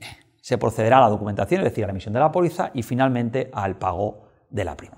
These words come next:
Este, como digo, es el sistema en el que está pensando el legislador. Además, eh, el legislador prevé una serie de deberes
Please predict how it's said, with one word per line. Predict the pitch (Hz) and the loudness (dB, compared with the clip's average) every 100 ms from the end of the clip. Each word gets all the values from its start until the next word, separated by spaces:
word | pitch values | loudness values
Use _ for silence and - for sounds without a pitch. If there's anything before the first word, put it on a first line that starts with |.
| - - | -12 -2
Este, | 196 202 - | 0 2 0
como | 131 123 | -2 0
digo, | 170 185 190 - | 2 0 -2 -8
es | - | -10
el | 123 | -10
sistema | 113 104 185 180 180 - - - | -8 -4 -4 -2 -6 -8 -16 -4
en | |
el | 117 | -4
que | 104 | -2
está | 113 123 | 0 0
pensando | 123 117 123 135 143 - - - | 0 -2 0 0 -2 -4 -20 -8
el | 98 | -6
legislador. | 82 - - - _ _ _ _ _ _ _ _ - | -6 -10 -20 -20 _ _ _ _ _ _ _ _ -6
Además, | 110 113 175 190 214 - _ _ _ _ _ _ _ _ _ _ _ _ _ _ _ _ _ - _ _ _ | -2 4 4 4 0 -12 _ _ _ _ _ _ _ _ _ _ _ _ _ _ _ _ _ -20 _ _ _
eh, | 165 131 120 110 101 95 - - - | 4 8 6 4 0 -4 -8 -18 -4
el | 123 | 0
legislador | 113 120 110 156 185 185 | 0 0 2 6 4 4
prevé | 147 160 170 160 | 4 6 4 2
una | 135 139 | 0 0
serie | - 151 | 0 0
de | 117 | 0
deberes | 104 127 165 156 175 | 2 4 4 4 0